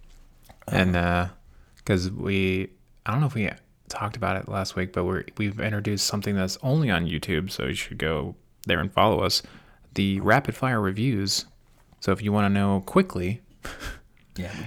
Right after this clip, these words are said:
Speaker 1: if, if we recommend a movie or not, and main, let's face it, it's mainly Mike, 'cause I don't see as many movies as he does.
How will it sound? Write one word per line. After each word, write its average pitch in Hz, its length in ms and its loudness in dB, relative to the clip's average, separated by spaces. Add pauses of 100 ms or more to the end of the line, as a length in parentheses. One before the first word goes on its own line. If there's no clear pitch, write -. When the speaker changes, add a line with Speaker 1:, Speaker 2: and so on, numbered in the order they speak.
Speaker 1:
if, 104 180 0 (180)
if - 280 -2
we 110 140 4
recommend 104 500 2
a 92 60 0
movie 101 240 2
or 87 40 2
not, 87 280 0 (160)
and 95 200 0
main, 90 380 -2
let's 92 180 0
face - 280 -4
it, - 20 -4
it's - 140 -14
mainly 87 260 0
Mike, 87 400 -2 (380)
'cause 98 200 -4
I 92 120 2
don't 92 240 0
see 98 160 0
as 95 100 -4
many 98 160 -2
movies 98 300 -4
as 98 140 -6
he 98 100 -4
does. 90 240 -2